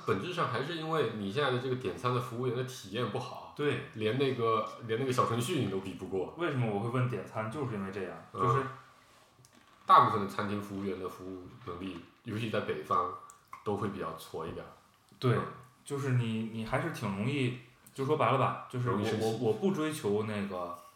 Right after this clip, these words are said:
Speaker 2: 我不是一个，比如我去吃一个
Speaker 1: 法餐，
Speaker 2: 高级法餐，
Speaker 1: 高档法餐，对，
Speaker 2: 对吧？
Speaker 1: 是的。
Speaker 2: 我，我，我不追求那个状态，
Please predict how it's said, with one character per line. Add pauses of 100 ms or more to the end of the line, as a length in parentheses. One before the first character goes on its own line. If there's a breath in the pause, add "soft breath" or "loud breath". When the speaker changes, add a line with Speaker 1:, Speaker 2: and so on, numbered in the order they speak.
(360 soft breath)
Speaker 2:
我
不
是
一
个， (160)
比
如
我
去
吃
一
个 (460)
Speaker 1:
法
餐，
Speaker 2:
高 (120)
级
法
餐，
Speaker 1:
高
档
法
餐，
对，
Speaker 2:
对
吧？
Speaker 1:
是
的。
Speaker 2:
我，
我，
我
不
追
求
那
个
状
态，